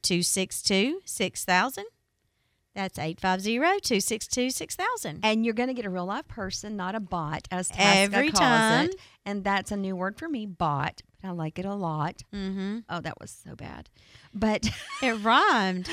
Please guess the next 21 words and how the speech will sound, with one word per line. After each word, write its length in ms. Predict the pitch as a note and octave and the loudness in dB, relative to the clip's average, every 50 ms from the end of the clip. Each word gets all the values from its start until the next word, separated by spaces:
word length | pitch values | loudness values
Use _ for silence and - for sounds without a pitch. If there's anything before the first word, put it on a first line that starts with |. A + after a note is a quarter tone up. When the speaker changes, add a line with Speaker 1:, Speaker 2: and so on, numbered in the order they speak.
| E4 D#4+ D4 - | -6 -6 -8 -4
Speaker 2:
But 180 | A3 B3+ C4+ D4 | 0 4 6 6
I 80 | C#4+ | 6
do. 420 | C#4 A#3 D4+ E4+ F4+ E4+ C4+ A#3+ G3 | 4 4 2 2 4 4 2 2 2
I 120 | - A3 A3 | 2 0 0
like 280 | A3+ A3+ A3+ B3 B3 - | 2 2 0 0 0 -2
it 220 | B3+ G#3+ - G3+ | -4 -4 -2 -4
because 600 | G#3 G#3 - - A3+ G#3 G#3 G3+ G3+ G3 F3+ - - _ _ _ _ - | -8 -8 -6 -4 -2 -2 -2 -2 -4 -6 -8 -12 -14 _ _ _ _ -4
I 60 | - | -2
was 180 | B3 D#4+ E4 - | 0 0 0 0
trying 160 | - C4+ A#3 | -2 -2 -2
to 60 | A3+ | -2
get 100 | A3+ A#3 | -2 -2
a 40 | A3 G#3 | -2 0
license 400 | G#3 G#3 G#3+ G#3+ - A#3+ A#3 F#3+ | 0 0 0 -2 -2 -4 -4 -4
this 260 | G3+ G3 F#3 - - | -4 -6 -6 -6 -6
morning 400 | F#3 F3+ F3+ F3 E3+ E3 E3+ E3+ _ - - _ _ _ _ - | -4 -4 -2 -2 -2 -4 -4 -6 _ -18 -20 _ _ _ _ -2
and 460 | G3 F#3+ F#3 F3+ F3 F3 F3 F3 - - - | 0 2 2 2 2 2 0 -2 -4 -6 -2
online 420 | - G3 A3+ B3+ A#3+ A#3 A3+ A3+ | 0 2 2 2 4 2 2 2
'cause 220 | A3 G3+ G3+ F#3+ - | 2 0 -2 0 -2
I 60 | F#3 | -4
can't, 200 | - - A3+ - | -6 -6 -10 -10